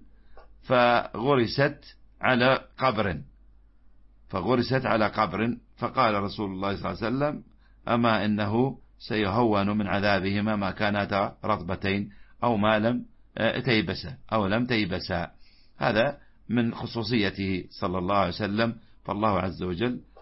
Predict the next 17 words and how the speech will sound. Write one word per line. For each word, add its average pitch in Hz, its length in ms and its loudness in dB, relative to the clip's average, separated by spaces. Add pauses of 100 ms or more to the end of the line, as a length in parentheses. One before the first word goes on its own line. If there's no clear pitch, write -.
(120)
أخبره 95 500 0
بأن 92 260 -4
هذين 90 380 0
يعذبان، 92 680 0 (560)
ومن 110 500 2
رحمته 104 840 -2
صلى 92 180 -4
الله 90 120 -4
عليه 90 100 -4
وسلم 117 180 -4
أراد 104 260 0
أن 98 100 -6
يشفع 101 400 -2
لهما 92 400 -2
في 95 160 -4
هذه 90 300 0
الدنيا 110 540 0